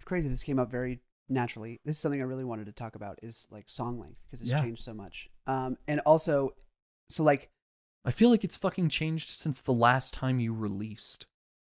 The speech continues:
Speaker 1: Yes. I'm starting to write shorter songs now because when I started writing music, the standard was absolutely three fifteen to three forty-five, so anywhere in that range, you're, you're all right. That's, that's considered a song.
Speaker 2: Yeah.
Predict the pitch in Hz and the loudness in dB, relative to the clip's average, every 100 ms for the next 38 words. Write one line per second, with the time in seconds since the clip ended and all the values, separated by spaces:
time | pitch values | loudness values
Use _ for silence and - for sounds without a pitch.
0 | _ _ 160 165 - - - _ _ _ | _ _ 12 12 8 -12 -20 _ _ _
1 | _ 175 190 190 190 175 156 151 - 143 | _ 10 10 10 6 6 4 2 -2 -4
2 | 131 135 135 131 127 117 117 120 123 120 | -4 -4 -4 -4 -6 -6 -10 -8 -6 -6
3 | - - _ _ _ _ 139 147 147 147 | -8 -12 _ _ _ _ 2 4 4 2
4 | 165 175 170 170 160 151 151 139 127 _ | 4 2 4 2 2 0 0 -2 -6 _
5 | - 135 - 151 143 135 131 131 131 - | -10 -6 0 0 0 -4 -4 -4 -4 -4
6 | 139 123 127 120 _ - - _ _ _ | -6 -6 -8 -12 _ -20 -20 _ _ _
7 | _ - 190 220 240 254 247 240 226 214 | _ 4 8 10 10 8 4 4 2 2
8 | 208 208 208 208 190 190 185 - 190 175 | 0 4 6 8 8 8 6 2 2 8
9 | 214 254 226 214 202 160 180 185 185 - | 10 10 8 6 6 6 6 6 2 -2
10 | 151 147 143 - 139 147 139 135 139 156 | -2 0 -2 -4 -2 4 4 4 0 0
11 | 135 131 - - _ 131 127 - 135 127 | -4 -4 -8 -10 _ -4 -2 -4 -6 -4
12 | 127 127 131 120 139 156 - 107 | -8 -8 -8 -6 -6 -8 -8 -8